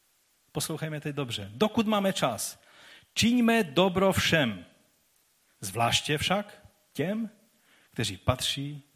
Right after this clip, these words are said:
do rodiny víry. Povstaňme k modlitbě. Pane, já tě prosím za sebe i za každého jednoho z nás. Odpusť nám, že jsme si neuvědomovali, že až tak ti záleží na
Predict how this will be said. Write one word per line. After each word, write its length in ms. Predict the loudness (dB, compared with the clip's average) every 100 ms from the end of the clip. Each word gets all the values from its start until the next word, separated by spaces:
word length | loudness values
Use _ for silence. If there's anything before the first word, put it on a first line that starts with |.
| _
do 100 | -14
rodiny 360 | -12 -12 -14 -14
víry. 260 | -14 -16 -20 _ _ _ _ _ _ _
Povstaňme 460 | -10 -10 -10 -14 -16
k 40 |
modlitbě. 440 | -18 -18 -20 -20 -20 _ _ _ _ _ _ _ _ _ _ _ _ _ _ _ -20 -20 -20 -20 _ _ _ _ _ _ _ -20 -20 -20 _ -20 _ _ _ _ -20 -20 -20 -20 _ _ _ _ _ _
Pane, 180 | 2 4
já 80 | 2
tě 140 | 2
prosím 320 | 2 2 0
za 120 | 0 0
sebe 360 | 0 2 0
i 60 | 0
za 160 | -2
každého 440 | -2 -4 -2 -4 -2
jednoho 360 | -2 -2 -4
z 60 | -6
nás. 460 | -8 -10 -8 -10 -14 -20 _ _ _ _ _ _
Odpusť 420 | -4 -2 -2 -2
nám, 300 | 0 -2 -2
že 300 | -4 -6 -8 -12 _ _ _ _ _ _ _ _ -8
jsme 160 | -6
si 140 | -6 -4
neuvědomovali, 920 | -2 0 0 0 0 -2 -2 -2 -2
že 100 | -4
až 180 | -6 -6
tak 180 | -8 -6
ti 120 | -4
záleží 420 | -2 -4 -4 -8
na 140 | -10